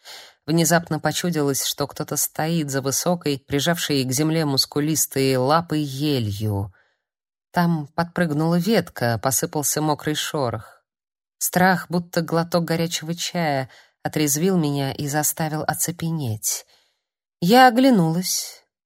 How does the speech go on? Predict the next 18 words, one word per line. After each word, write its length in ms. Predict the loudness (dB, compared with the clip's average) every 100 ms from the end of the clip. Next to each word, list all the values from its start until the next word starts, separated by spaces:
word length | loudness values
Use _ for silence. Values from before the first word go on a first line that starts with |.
| _ _
но 300 | 2 2 2
никого 480 | 4 4 6 4 6
не 140 | 2
увидела. 640 | 2 2 0 0 -4 -6 -12 _ _ _ _ _
Присела. 640 | -2 0 -2 -2 -4 -4 -8 _ _ _ _ _ _ -2
Добираясь 500 | 4 6 6 4 4
до 140 | 4
почвы, 560 | 4 2 0 0 0 0
принялась 500 | 0 0 2 2 0
соскабливать 920 | 0 0 2 2 4 4 0 -2 -4
влажные, 640 | 0 2 2 2 0 0 -2 -10 -12 -2
будто 520 | -2 2 4 4 2
спитая 600 | -2 0 -2 2 2 2
заварка, 600 | 6 6 6 2 2 -2
прошлогодние 800 | 0 2 0 2 0 0 0 2
листья 360 | 0 0 -2
и 320 | -2 0 0 0
иголки. 800 | 0 0 2 0 -2 -4 -4